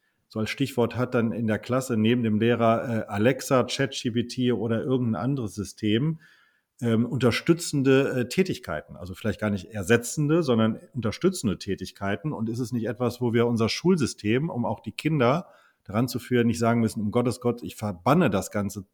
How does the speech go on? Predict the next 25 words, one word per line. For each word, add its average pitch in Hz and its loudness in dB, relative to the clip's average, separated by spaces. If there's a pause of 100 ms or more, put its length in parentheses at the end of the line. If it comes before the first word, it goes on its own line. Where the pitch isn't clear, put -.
digitale 104 -4
Zeugs 104 -6
aus 101 -12
dem 101 -10
Unterricht, 110 -4
zu 120 -6
sagen, 120 4 (340)
nö, 165 6
wir 110 6
setzen 113 2
das 120 0
jetzt 117 -2
ein. 147 0
Wir 98 2
machen, 127 -2
wir 117 -2
nutzen 160 2
Chat 160 -2
G - -6
P 131 -6
T 151 -2
im 135 -8
Unterricht 131 -4
schon 123 -2
heute. 131 0